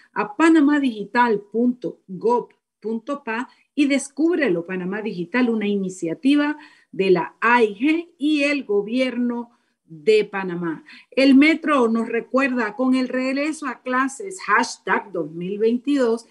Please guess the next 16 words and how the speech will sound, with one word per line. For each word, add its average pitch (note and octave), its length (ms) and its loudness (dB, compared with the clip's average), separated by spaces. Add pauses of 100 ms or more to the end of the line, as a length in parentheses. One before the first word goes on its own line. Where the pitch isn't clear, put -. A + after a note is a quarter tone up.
(280)
estos C#4+ 400 0
son C4+ 240 4
los A3 140 -2
pasos F#3+ 400 -6
a G3+ 80 -2
seguir G3+ 400 2
para G3+ 220 -2
obtener G3 520 -4 (300)
la C4+ 420 2
tarje-, F#3 440 -6
las A#3+ 380 2
tarjetas G3 640 -2
con C4 300 0
beneficios G3 720 -6
del G3+ 220 0
metro. F3 420 -8